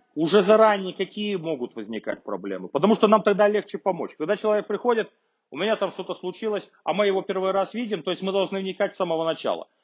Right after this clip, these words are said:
То есть я любому бизнесу латвийскому бы рекомендовал, несомненно, сотрудничать и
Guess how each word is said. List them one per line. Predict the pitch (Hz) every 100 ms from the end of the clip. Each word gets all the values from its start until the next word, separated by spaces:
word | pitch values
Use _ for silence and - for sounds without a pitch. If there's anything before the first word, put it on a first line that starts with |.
| _ -
То | 180
есть | 170 196
я | 208 202 165
любому | 165 196 185 185 135
бизнесу | 113 151 131 -
латвийскому | 139 139 240 - 151
бы | 127 143
рекомендовал, | 139 147 151 175 196
несомненно, | 170 - 196 165 107
сотрудничать | 104 147 165 156 131 131 -
и | 285